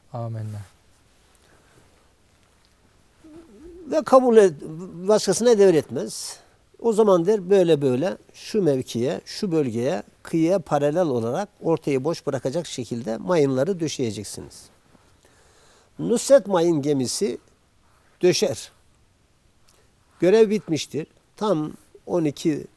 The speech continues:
Speaker 2: bir surlar arasında artık kıyıya çekiliyor.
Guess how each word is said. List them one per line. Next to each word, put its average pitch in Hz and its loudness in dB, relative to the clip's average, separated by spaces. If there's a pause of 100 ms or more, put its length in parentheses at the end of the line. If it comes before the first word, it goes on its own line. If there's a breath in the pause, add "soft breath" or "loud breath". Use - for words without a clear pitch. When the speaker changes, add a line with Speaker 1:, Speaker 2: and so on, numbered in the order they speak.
(120)
Speaker 2:
bir 165 -2
surlar 120 -6
arasında 135 -4 (400 soft breath)
artık 196 2
kıyıya 196 4
çekiliyor. 160 4